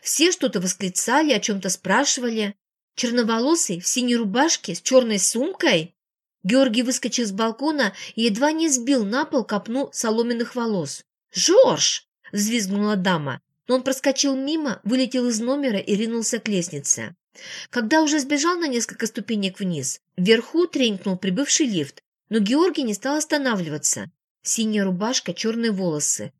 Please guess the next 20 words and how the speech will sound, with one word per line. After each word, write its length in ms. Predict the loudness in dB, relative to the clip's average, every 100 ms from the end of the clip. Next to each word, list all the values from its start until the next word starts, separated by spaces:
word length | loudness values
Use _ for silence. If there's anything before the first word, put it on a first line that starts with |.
| _
«Нет, 300 | -2 0 2
не 100 | 2
может 380 | 2 2 2 2
быть!» 380 | 0 -2 -2 -6 _ _
Выскочил 480 | -6 -4 -4 -2 -4
в 60 |
холл. 380 | -6 -6 -6 -6 _ _ _ -4
«Какой 420 | -4 2 2 2 4
ужас, 420 | 6 6 2 0
месье 380 | -2 -2 0 2
Жорж!» — 580 | 4 6 4 2 -2 -6 _ -2
выдохнул 420 | 2 2 0 -4
швейцар, 560 | -2 -2 -2 0 0 0 -10 -6
успевший 460 | -4 0 0 2
распахнуть 920 | -2 -2 -6 _ _ -8 -6 -2 -2 -2
дверь 360 | 0 2 2
за 140 | 2 -2
полсекунды 600 | 0 0 -2 -2 -2 -2
до 120 | -2
того, 480 | -2 -2 -2 -4